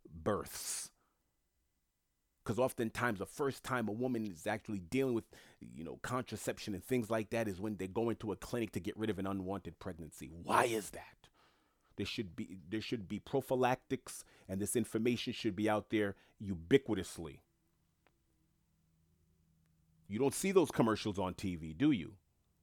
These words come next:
You know what you see commercials for? Commercials for medication after you've contracted a sexually transmitted disease because you did not have a prophylactic. That's what you see commercials for.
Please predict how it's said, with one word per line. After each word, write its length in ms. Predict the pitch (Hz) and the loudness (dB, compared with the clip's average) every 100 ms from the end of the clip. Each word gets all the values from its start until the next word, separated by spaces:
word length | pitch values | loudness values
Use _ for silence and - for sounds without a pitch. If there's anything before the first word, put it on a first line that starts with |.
| _ _ _ _ _ | _ _ _ _ _
You 120 | 117 | 4
know 80 | 143 | 4
what 160 | 160 | 4
you 60 | 156 | 0
see 140 | - | -2
commercials 460 | 170 156 165 170 165 | 2 4 2 2 -2
for? 300 | - 175 175 - - - | 2 0 0 -6 -18 -4
Commercials 400 | 160 165 - - | 2 2 2 2
for 100 | 147 | 4
medication 640 | 147 139 - 147 - 135 | 6 4 4 2 2 0
after 320 | - 180 - | 2 2 2
you've 220 | 131 120 - | 0 0 0
contracted 520 | 110 - 107 - 95 | -2 2 2 2 -4
a 60 | |
sexually 320 | 92 104 - 95 | -2 -4 -2 -4
transmitted 480 | 104 95 87 95 | -4 -4 -2 -4
disease 300 | 82 87 98 | -4 -4 -4
because 220 | - 101 98 | -4 -4 0
you 60 | |
did 140 | 104 101 | 0 4
not 160 | 147 | 4
have 140 | 127 87 | 4 2
a 40 | |
prophylactic. 600 | - 92 85 78 - - | -4 -4 -2 -4 -4 -2
That's 160 | 147 - | -2 -2
what 120 | 104 | -8
you 60 | |
see 120 | - 98 | -8 -8
commercials 420 | 92 101 - - | -6 -6 -6 -10
for. 240 | - - | -12 -20